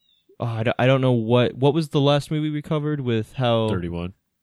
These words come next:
Speaker 1: Thirty-one, yeah, how with thirty-one almost, um, or was it thirty-one? I'm trying to remember which movie we talked about where basically a lot of the kills,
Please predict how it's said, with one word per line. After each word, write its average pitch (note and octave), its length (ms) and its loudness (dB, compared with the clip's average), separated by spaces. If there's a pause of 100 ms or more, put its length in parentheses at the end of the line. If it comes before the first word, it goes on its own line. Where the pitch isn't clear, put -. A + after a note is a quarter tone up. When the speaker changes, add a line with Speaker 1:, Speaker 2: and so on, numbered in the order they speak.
(540)
Speaker 1:
Thirty-one, B2+ 420 2
yeah, A#2+ 240 2
how C3+ 160 2
with C#3 140 0
thirty-one B2 480 0
almost, B2+ 420 -2
um, F2 460 -6 (2000)
or A#2 80 -2
was F3+ 180 4
it A#3 120 0
thirty-one? G#3+ 320 4 (180)
I'm C#3+ 80 -2
trying C4+ 200 4
to D4 40 6
remember A#3+ 240 6
which F3 220 4
movie F3+ 180 4
we C#3 60 2
talked C#3+ 260 0
about B2 160 4
where A#2 80 2
basically C3+ 540 2
a A#2+ 80 4
lot A2 240 2
of C3 80 -4
the A#2+ 120 0
kills, A2 720 0